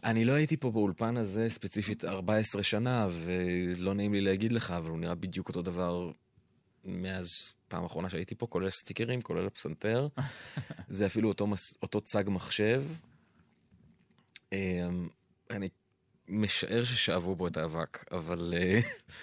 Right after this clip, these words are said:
Speaker 2: גם לא בטוח.
Speaker 1: כן. אז, אה, אני לא כל כך חושש מ-, מ-,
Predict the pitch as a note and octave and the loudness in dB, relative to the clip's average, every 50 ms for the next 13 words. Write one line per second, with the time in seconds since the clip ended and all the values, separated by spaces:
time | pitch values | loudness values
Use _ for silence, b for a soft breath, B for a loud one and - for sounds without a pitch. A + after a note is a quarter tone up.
0 | A2 A2 G#2+ G#2 G2 F#2+ F#2 F#2 F#2 - G2+ G2+ G#2 - - - - - F#2 F2 | -10 -8 -8 -8 -8 -10 -12 -12 -14 -16 -16 -16 -16 -18 -18 -14 -6 -4 -2 -2
1 | E2 D#2+ - _ B B B B B B B B B B B B B _ _ - | -2 -4 -8 _ B B B B B B B B B B B B B _ _ 0
2 | A2+ G#2+ G#2 F#2+ F2 F2 E2+ E2 F#2+ G#2 G#2 G#2 G#2 G2+ G2+ G2+ G2 G2 G2 G2 | 2 2 2 2 2 2 2 2 4 4 6 6 6 6 6 4 4 2 2 2
3 | G2 F#2+ F#2 F#2 E2+ - - - - - - _ _ _ _ _ _ _ _ _ | 2 2 2 0 -2 -4 -8 -14 -20 -20 -20 _ _ _ _ _ _ _ _ _
4 | _ _ _ _ _ _ _ - C#3+ D#3 E3 - F3+ E3 E3 - - A#2 - - | _ _ _ _ _ _ _ 0 2 4 4 4 4 2 2 2 2 4 4 4
5 | A2+ G#2+ - A#2 A2 G#2 G2 F#2 F2+ F#2 F#2 F2+ F2+ F2+ F2 F2 E2+ E2+ D#2+ D#2+ | 4 4 4 4 4 4 4 4 2 2 2 2 2 2 2 2 0 0 0 0
6 | F#2 F2+ F2+ F2 E2 E2 E2+ | 0 0 0 0 0 0 -2